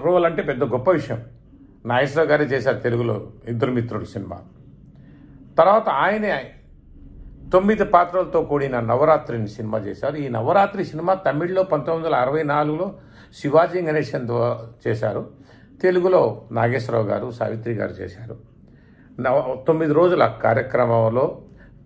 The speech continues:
తొమ్మిది రకాల వ్య-, వ్యక్తిత్వాలతో, తొమ్మిది రకాల మనస్తత్వంతో కూడిన వారితో సావిత్రి గారు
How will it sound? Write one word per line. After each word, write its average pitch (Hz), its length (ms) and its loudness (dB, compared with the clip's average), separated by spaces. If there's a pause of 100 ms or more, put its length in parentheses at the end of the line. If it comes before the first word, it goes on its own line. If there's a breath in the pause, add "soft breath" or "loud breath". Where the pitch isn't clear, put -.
(100)
తొమ్మిది 139 280 2
రకాల 123 600 2
వ్య-, 117 280 -4
వ్యక్తిత్వాలతో, 131 920 0
తొమ్మిది 120 300 0
రకాల 123 280 2
మనస్తత్వంతో 120 640 -4
కూడిన 117 340 -2
వారితో 110 340 -4
సావిత్రి 113 380 -4
గారు 104 260 -6